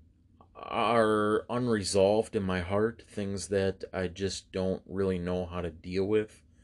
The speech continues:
And then, um, another thing, and, and that's all, I'll, I'll start with a positive. Um, I've been thinking about doing a new video series. Um, if anybody listening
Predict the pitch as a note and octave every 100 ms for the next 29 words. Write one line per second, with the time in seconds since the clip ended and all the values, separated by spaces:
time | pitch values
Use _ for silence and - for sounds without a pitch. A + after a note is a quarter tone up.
0 | - _ - _ - _ _ - F#2+ G2
1 | G2 G2+ G2 G2 F#2+ F#2+ F#2+ - B2+ C3
2 | B2 A#2 G#2+ G#2+ G2+ - A2 G#2+ - G2+
3 | - A2 A2+ - A2+ A2+ G#2+ A2 F#2 G2
4 | F2+ E2+ F2 F2 E2 - - - _ -
5 | F#2+ G2 G2 F#2 A2+ A#2 A2 C3+ C3 A2+
6 | A2 F2+ G#2 G2+ F#2+ F#2+ F#2 E2+ G2 F#2+
7 | F2 F2+ - F2+ F2+ F2 E2+ - - F#2
8 | F2 F2 F2+ - - G#2 G#2 G2 F#2+ F2+
9 | F#2 - F#2+ F2+ F2+